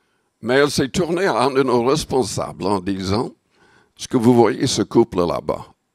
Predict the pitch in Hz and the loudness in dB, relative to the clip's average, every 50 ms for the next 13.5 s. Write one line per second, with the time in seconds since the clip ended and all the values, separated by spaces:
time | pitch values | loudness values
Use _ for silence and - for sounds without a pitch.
0 | _ _ _ _ _ _ _ _ _ _ _ _ _ _ _ _ _ _ _ _ | _ _ _ _ _ _ _ _ _ _ _ _ _ _ _ _ _ _ _ _
1 | _ _ _ _ _ _ _ _ _ _ 92 95 101 123 110 - - - - 67 | _ _ _ _ _ _ _ _ _ _ -6 -4 -2 -2 -2 -4 -4 -8 -10 -10
2 | - 73 - 95 95 - - - _ - - - - - 110 110 - - - _ | -10 -10 -10 -10 -10 -10 -12 -10 _ -10 -10 -8 -8 -10 -10 -12 -14 -18 -20 _
3 | _ _ _ _ _ _ _ _ _ _ _ _ _ _ _ _ _ _ _ _ | _ _ _ _ _ _ _ _ _ _ _ _ _ _ _ _ _ _ _ _
4 | _ _ _ _ _ _ _ _ _ _ _ _ _ _ _ _ _ _ _ - | _ _ _ _ _ _ _ _ _ _ _ _ _ _ _ _ _ _ _ -12
5 | - 90 92 82 78 82 - - - - 80 82 69 71 - - - 73 - - | -6 -4 -4 -4 -4 -4 -6 -6 -6 -8 -8 -8 -8 -10 -12 -12 -12 -14 -14 -14
6 | - _ _ _ _ _ _ _ _ _ _ _ _ _ _ _ _ _ _ _ | -16 _ _ _ _ _ _ _ _ _ _ _ _ _ _ _ _ _ _ _
7 | _ _ _ _ _ _ _ _ _ _ _ _ 113 117 - - 151 147 151 - | _ _ _ _ _ _ _ _ _ _ _ _ -8 -8 -2 0 2 2 2 2
8 | - _ 120 123 120 120 113 - - 127 127 147 139 - - 120 113 117 120 117 | 2 _ 4 6 6 4 2 2 2 4 4 4 2 2 0 -2 0 0 0 -2
9 | 120 - - - 117 120 135 135 139 147 147 120 95 87 95 92 98 107 - _ | -2 -2 -4 -6 -2 0 0 -2 -2 -4 -6 -6 -4 -4 -2 -2 -4 -6 -6 _
10 | 107 107 113 - - 101 - - - - - - - - 120 - _ _ _ _ | -4 -4 -4 -2 -4 -6 -6 -8 -12 -12 -12 -12 -12 -12 -14 -18 _ _ _ _
11 | _ _ _ _ _ _ _ _ _ _ _ _ _ _ _ _ _ _ _ _ | _ _ _ _ _ _ _ _ _ _ _ _ _ _ _ _ _ _ _ _
12 | - 87 98 - - - 92 - 92 92 87 78 78 - 71 80 80 - - - | -12 -10 -8 -8 -6 -6 -6 -4 -4 -2 -2 -4 -4 -6 -6 -6 -8 -10 -8 -8
13 | - - - - - - - - - - | -8 -8 -8 -12 -14 -16 -20 -20 -18 -18